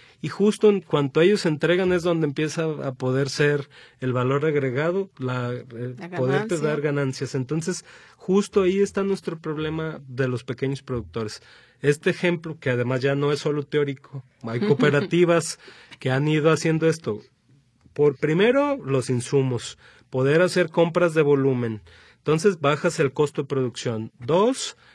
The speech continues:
Speaker 1: empiezas a industrializar y empiezas a tener una ganancia. Entonces, esas ganancias se vuelven a invertir en infraestructura y vas, vas teniendo, digamos, esa cosa que hacen grandes empresas. Capacidad de crédito, poder reinvertir, empezar a tener ganancias,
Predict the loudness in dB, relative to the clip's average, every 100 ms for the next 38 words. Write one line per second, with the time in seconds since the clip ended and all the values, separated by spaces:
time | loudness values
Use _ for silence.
0 | _ -4 0 -2 0 0 0 -2 -4 0
1 | 0 0 0 0 -2 -2 -2 0 -4 -4
2 | -10 -6 -2 -2 -2 -2 -4 -4 -6 -10
3 | -20 _ -20 -20 _ -6 0 2 2 0
4 | -4 -4 -2 -2 0 2 2 0 -2 -2
5 | 0 0 0 -2 -2 -2 -4 -4 -2 0
6 | -2 -2 -8 -8 -10 -10 -4 -2 -2 -8
7 | -20 _ -4 0 0 0 -8 _ _ -2
8 | -2 0 0 2 4 2 0 0 -2 -4
9 | -2 -4 -4 -6 -4 -4 -4 -2 -2 -4
10 | -6 -4 -2 -2 -4 -6 -8 -6 -6 -6
11 | -10 -16 -20 -20 -20 _ -2 2 0 2
12 | 4 4 2 0 2 4 4 0 -2 -2
13 | -2 0 0 0 2 0 -2 -4 0 2
14 | 2 0 0 2 0 0 0 0 0 0
15 | 0 0 -4 -6